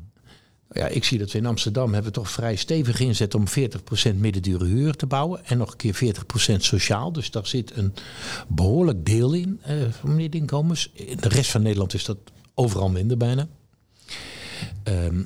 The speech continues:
en, eh, d-, daar zitten ook wel het verschillende effecten in. Heel veel gemeentes hebben geen behoefte aan sociale woningbouw. Heel veel gemeenten zeggen, "Ja, eh, we, het is toch niet onze grond, dus de marktpartij mag uitzoeken en die mag kiezen op dat moment wat het aantrekkelijkste is, eh,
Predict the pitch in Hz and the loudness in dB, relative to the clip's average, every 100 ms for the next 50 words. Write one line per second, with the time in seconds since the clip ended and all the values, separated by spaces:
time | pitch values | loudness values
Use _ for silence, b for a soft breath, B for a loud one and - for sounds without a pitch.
0 | - _ _ _ _ _ _ - - 92 | -6 _ _ _ _ _ _ -10 -4 -2
1 | 92 - _ _ _ _ - 98 87 85 | -2 -6 _ _ _ _ -4 -2 -2 -4
2 | - - - 92 101 - 107 95 104 110 | -6 -8 -6 -2 0 0 -2 -2 0 0
3 | 101 - - 147 98 92 - 135 - 139 | 0 0 2 2 2 0 0 -2 0 2
4 | 160 107 107 98 - 107 98 101 - 98 | 2 2 0 -2 0 0 0 -4 -6 -4
5 | - 95 85 113 143 135 151 127 143 131 | -2 0 0 0 0 0 0 0 0 2
6 | 123 135 139 127 135 214 - _ _ _ | 2 2 2 2 2 0 -6 _ _ _
7 | _ B B B B B B B 101 98 | _ B B B B B B B 0 0
8 | 101 - 101 95 - 95 90 87 85 78 | 0 -2 -2 -2 -2 -4 -4 -4 -4 -6
9 | 73 78 78 92 90 - 110 - 107 110 | -6 -6 -4 -2 -2 0 0 2 2 0
10 | 98 107 95 - 98 90 98 - 98 98 | 2 0 0 0 0 0 -2 0 0 0
11 | - - 104 95 95 104 110 - 101 - | -2 0 2 2 0 0 0 0 -2 -2
12 | 101 98 98 - 123 98 98 104 - 104 | 0 0 -2 -2 -2 -2 -2 -2 -2 0
13 | 107 95 101 - 101 92 123 117 113 - | 0 0 -2 -2 -2 2 2 2 -2 -2
14 | - 98 - 110 | 0 0 2 0